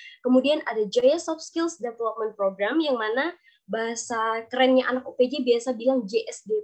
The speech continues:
P. J S D P ini apa sih, Kak? Jadi teman-teman, kita itu tidak hanya berkuliah di U P J, tapi kita, eh, apa ya, bisa dituntut menjadi seorang yang aktif, teman-teman.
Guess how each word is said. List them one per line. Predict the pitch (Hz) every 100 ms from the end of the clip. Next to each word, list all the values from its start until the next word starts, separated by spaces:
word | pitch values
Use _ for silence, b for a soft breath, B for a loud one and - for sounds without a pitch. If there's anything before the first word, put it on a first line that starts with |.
| -
P. | 175 170 _
J | 214 254
S | 226
D | 262
P | 330
ini | 370 359 -
apa | 269 277
sih, | 208
Kak? | 185 - b b b -
Jadi | 254 349
teman-teman, | 302 254 185 165 208 220
kita | 277 269
itu | - 277 320
tidak | 208 -
hanya | 226 247 226
berkuliah | - 240 247 254 - -
di | 165
U | 175
P |
J, | 330 - - b b b
tapi | 233 226
kita, | 311 294 302 311 208
eh, | 180 _ 208 208 208 202 208
apa | - 233 285
ya, | 214
bisa | 180 202 254
dituntut | 254 254 233 254 269
menjadi | 214 214 233
seorang | - - 233 220
yang | 220
aktif, | 339 - - 254 -
teman-teman. | 220 185 180 170 160